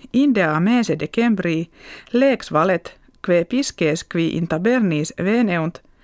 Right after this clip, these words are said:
etiam nominibus Latinis notari iubet. Antea mercatoribus indicandum erat,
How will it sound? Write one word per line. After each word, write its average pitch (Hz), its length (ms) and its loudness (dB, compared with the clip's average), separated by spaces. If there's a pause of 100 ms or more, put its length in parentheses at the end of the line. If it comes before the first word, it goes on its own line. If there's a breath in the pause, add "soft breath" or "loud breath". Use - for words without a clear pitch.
(380 loud breath)
etiam 240 460 0
nominibus 190 600 2
Latinis 170 720 0 (100)
notari 170 600 0
iubet. - 400 -6 (1080 loud breath)
Antea 240 540 2
mercatoribus 170 1080 -2 (260)
indicandum 165 680 0
erat, 226 380 -2